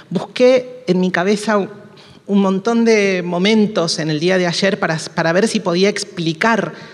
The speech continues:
es cómo se traduce para nosotros esa vida precaria, esa vida de muertes tempranas. Tiene, es tan multi,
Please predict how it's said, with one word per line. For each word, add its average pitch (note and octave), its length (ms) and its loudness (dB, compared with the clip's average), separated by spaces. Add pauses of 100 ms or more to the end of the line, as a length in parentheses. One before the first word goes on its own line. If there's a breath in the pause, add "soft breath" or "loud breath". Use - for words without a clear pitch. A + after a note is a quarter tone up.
(540 loud breath)
es G3+ 340 0
cómo A3 260 2
se G#3+ 140 0
traduce E3+ 640 -2
para D3 260 -8
nosotros F3 640 -4 (120)
esa F3 280 -2
vida F3+ 480 0 (320)
precaria, E3 520 0
esa D#3+ 220 -8
vida E3 400 0 (300 loud breath)
de E3+ 80 -2
muertes E3+ 400 -4
tempranas. D3+ 800 -4 (420 loud breath)
Tiene, A#3 480 0
es - 180 -6
tan B3+ 300 0 (120)
multi, G3+ 800 0